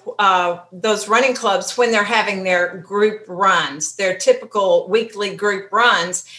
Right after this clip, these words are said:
And then you can find out if that club's gonna fit your schedule and the location fits your, your, your location.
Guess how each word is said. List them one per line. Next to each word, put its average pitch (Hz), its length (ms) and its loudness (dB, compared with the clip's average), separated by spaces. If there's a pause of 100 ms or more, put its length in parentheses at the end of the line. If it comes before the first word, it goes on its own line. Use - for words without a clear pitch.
(200)
And 220 180 2
then 254 160 6
you 240 140 2
can 208 220 -2
find 214 300 4
out 202 160 2
if 196 140 -6
that 214 280 0
club's - 380 0
gonna 196 220 -4
fit 220 300 -4
your 196 160 -4
schedule 175 880 -2 (420)
and 196 480 -2
the 190 100 -4
location 190 800 -2
fits - 320 -6
your, 180 260 -8
your, 175 520 0 (160)
your 196 280 0
location. 170 840 -2